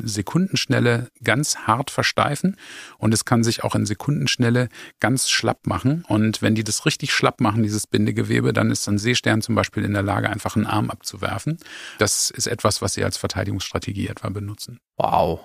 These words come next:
Speaker 2: Also dazu haben wir auch eine schöne Salamander-Folge gemacht. Die können das ja auch, zum Beispiel den Schwanz nachwachsen lassen. Aber, äh, interessant zu hören, dass das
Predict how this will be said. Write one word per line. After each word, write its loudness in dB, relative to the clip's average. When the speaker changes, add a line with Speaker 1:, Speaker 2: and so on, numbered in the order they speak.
Speaker 2:
Also 6
dazu 4
haben 6
wir 8
auch 4
eine 0
schöne 4
Salamander-Folge 4
gemacht. 4
Die 2
können 4
das 2
ja 4
auch, 4
zum -4
Beispiel 4
den 4
Schwanz 2
nachwachsen 0
lassen. 2
Aber, 4
äh, 4
interessant 0
zu 0
hören, 4
dass 2
das -2